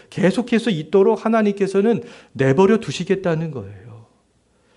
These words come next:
십칠 절도 한번 다시 한번 보십시오. 우상과 연합하는 그 북이스라엘 백성들을 향하여서 어떻게 하시겠다고 하나님께서 말씀하셨습니까? 예,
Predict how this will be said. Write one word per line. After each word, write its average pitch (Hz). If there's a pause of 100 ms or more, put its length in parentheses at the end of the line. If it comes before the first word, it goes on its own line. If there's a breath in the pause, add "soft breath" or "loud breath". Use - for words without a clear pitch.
(160)
십칠 -
절도 214
한번 190
다시 139
한번 175
보십시오. 143 (560 soft breath)
우상과 220
연합하는 214
그 202
북이스라엘 208
백성들을 202
향하여서 214 (220 loud breath)
어떻게 247
하시겠다고 220
하나님께서 190
말씀하셨습니까? 165 (840)
예, 98